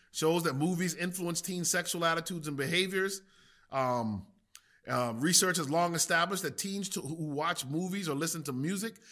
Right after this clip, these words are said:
that glamorizes drinking, drug use, or violence tend to, tend to engage in these behaviors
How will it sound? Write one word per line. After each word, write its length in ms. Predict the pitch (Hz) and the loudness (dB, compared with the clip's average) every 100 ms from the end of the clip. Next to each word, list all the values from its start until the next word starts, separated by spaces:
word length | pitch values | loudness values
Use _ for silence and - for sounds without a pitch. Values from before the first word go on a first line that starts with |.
| - | -16
that 120 | 104 98 | -12 -2
glamorizes 720 | 147 180 180 170 175 160 131 | 4 4 6 6 4 2 -2
drinking, 460 | 131 180 185 190 | -2 -2 -2 -6
drug 280 | 131 160 175 | 0 2 2
use, 280 | 185 208 - - - | 0 -2 -4 -8 -12
or 100 | 117 | -8
violence 480 | 120 147 170 190 190 | 0 6 6 6 4
tend 180 | - 151 | 0 -2
to, 140 | 143 | -2
tend 360 | 117 - 175 165 | -6 -6 -4 -4
to 60 | 151 | -4
engage 540 | 127 135 170 180 170 | -4 0 2 0 -2
in 200 | 147 131 | -6 -4
these 240 | 143 160 | -4 -4
behaviors 720 | 143 135 147 165 170 165 165 | -4 -4 0 0 0 -2 -4